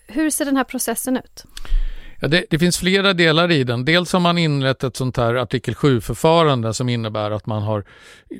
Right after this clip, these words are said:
Speaker 2: i, i praktiken då vill, vill åtala, eh, inom citat då, Ungern för att man inte följer de här reglerna. Och det kan sluta med att Ungern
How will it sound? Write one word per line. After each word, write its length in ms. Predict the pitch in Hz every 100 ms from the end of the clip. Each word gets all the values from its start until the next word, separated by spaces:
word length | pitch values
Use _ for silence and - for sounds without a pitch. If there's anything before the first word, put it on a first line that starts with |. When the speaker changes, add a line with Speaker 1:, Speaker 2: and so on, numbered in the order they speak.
| -
Speaker 2:
i, 80 | 143
i 40 |
praktiken 500 | 120 113 123 120 120
då 100 | 113
vill, 240 | 110 110 127
vill 180 | 131 127
åtala, 840 | 170 131 107 - 170 156 123 107 107 _ _ 269
eh, 260 | 123 120 120
inom 180 | 117 104
citat 380 | 120 - 107 -
då, 180 | 110
Ungern 420 | 127 127 120 117 107
för 140 | 113
att 120 | 107
man 140 | 117 113
inte 340 | 101 117 113 - _
följer 340 | 165 170 156
de 120 | 131
här 140 | 113 113
reglerna. 560 | 110 110 113 113 113 - -
Och 320 | - - 127
det 160 | 143 156
kan 180 | 160 151
sluta 400 | 156 127 - 120
med 200 | 120 113
att 140 | -
Ungern 500 | 120 117 113 110